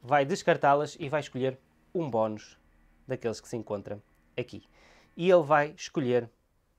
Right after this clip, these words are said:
qual? Ele pode escolher este aqui, eh, fechar e-, estas duas torres, embora não as vá controlar,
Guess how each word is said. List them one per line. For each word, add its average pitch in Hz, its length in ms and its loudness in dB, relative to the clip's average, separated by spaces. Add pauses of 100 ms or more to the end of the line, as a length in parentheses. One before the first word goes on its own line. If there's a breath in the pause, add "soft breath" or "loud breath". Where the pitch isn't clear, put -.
(580)
qual? 98 340 -2 (1200 soft breath)
Ele 175 100 -2
pode 220 180 2
escolher 202 240 2
este 180 180 -2
aqui, 135 300 -6 (960)
eh, 151 280 0
fechar 170 560 6
e-, 175 240 4
estas 165 320 -2
duas 156 240 -4
torres, 127 320 -2
embora 143 320 2
não 151 180 -2
as 139 80 -4
vá 147 140 2
controlar, 139 640 0